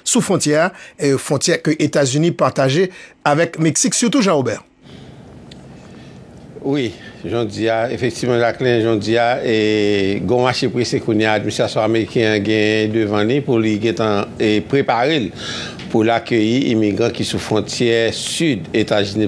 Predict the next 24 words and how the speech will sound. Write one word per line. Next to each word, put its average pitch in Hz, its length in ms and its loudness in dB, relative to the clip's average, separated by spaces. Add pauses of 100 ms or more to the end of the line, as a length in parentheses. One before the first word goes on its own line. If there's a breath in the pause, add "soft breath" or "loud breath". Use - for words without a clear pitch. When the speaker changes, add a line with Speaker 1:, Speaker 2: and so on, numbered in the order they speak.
(160)
Speaker 2:
États-Unis 104 440 0
partagés 101 340 0
avec 98 260 0
Mexique 95 360 -2
là. 147 200 0 (560 loud breath)
Après 117 300 0
décision 110 540 0
juge, 95 640 0
et 113 300 0
juge 95 200 -4
la 107 140 2
prend 127 240 0
pour, 104 320 0 (260)
pour 107 120 2
demander 107 300 2
à - 20 2
l'administration 107 480 -2
pour 110 160 0
lever 101 680 2 (120)
et, 104 1000 0
et - 120 -6
à 117 100 2
titre - 200 -8
quarante-deux 113 340 2